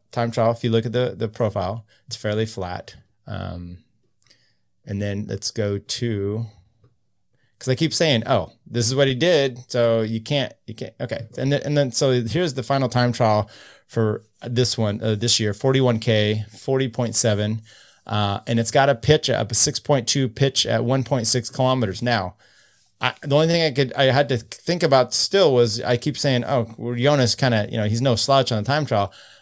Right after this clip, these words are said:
But did we ever expect, uh, Pogacar to beat Roglic by so <laughs> much in the twenty twenty Tour de France? No. And then, uh, kinda good news here too. It's supposed to be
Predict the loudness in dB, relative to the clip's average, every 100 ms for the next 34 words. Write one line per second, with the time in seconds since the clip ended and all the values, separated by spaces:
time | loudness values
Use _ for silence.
0 | -6 -4 -2 -2 2 2 4 4 2 0
1 | -2 2 2 2 -4 -10 -12 -20 _ _
2 | -6 -4 -2 -2 0 0 0 0 0 -4
3 | -2 0 -2 -4 -4 0 0 0 -4 -2
4 | 0 2 2 2 2 -2 -4 -4 0 0
5 | 0 -2 0 0 -2 -4 -4 -2 -4 -10
6 | -20 -20 -2 0 2 2 2 0 -2 2
7 | 2 4 2 2 0 _ _ _ -2 4
8 | 6 6 4 2 -2 -8 -2 2 2 0
9 | -4 -2 2 2 4 2 2 0 0 0
10 | 0 0 0 -2 -2 -2 -2